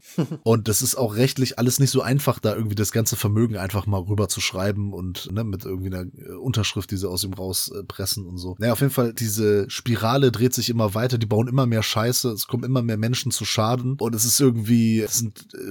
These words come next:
Speaker 2: witzige Umstände, aber da, wenn man halt bedenkt, dass das auf einer wahren Begebenheit beruht, eigentlich sehr traurig und echt scheiße. Und jetzt kommt's. Es hätte keinen besseren dafür geben können,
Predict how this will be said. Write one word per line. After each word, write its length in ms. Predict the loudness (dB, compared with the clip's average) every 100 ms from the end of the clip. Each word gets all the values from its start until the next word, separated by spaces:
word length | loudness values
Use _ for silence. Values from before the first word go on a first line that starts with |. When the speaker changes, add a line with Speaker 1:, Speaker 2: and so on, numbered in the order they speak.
| -8
Speaker 2:
witzige 560 | -6 0 0 4 4 6
Umstände, 800 | 4 4 2 2 0 2 2 2
aber 240 | 2 2 2
da, 280 | 2 0 -2
wenn 180 | -6 -4
man 480 | -4 -6 -10 -12 -6
halt 180 | -4 -4
bedenkt, 380 | -2 0 2
dass 120 | 0 0
das 160 | -2
auf 200 | -2 -2
einer 200 | -2 -2
wahren 220 | -2 -2
Begebenheit 440 | -2 0 2 2 0
beruht, 520 | -2 0 0 0 -4
eigentlich 320 | -6 -6 -6 -2
sehr 180 | 0
traurig 500 | 0 4 6 6 4
und 120 | -2 -6
echt 340 | -4 -4 -6
scheiße. 460 | -2 -2 -2 -4 -6
Und 100 | -6
jetzt 240 | -2 -2 0
kommt's. 500 | 0 -2 -4 -10 -4
Es 220 | 0 2
hätte 220 | 0 -2
keinen 320 | 2 4 4 4
besseren 800 | 2 4 2 4 4 2 0 0
dafür 260 | 0 2 2
geben 380 | 4 4 4
können, 540 | 0 -2 0 -2 -4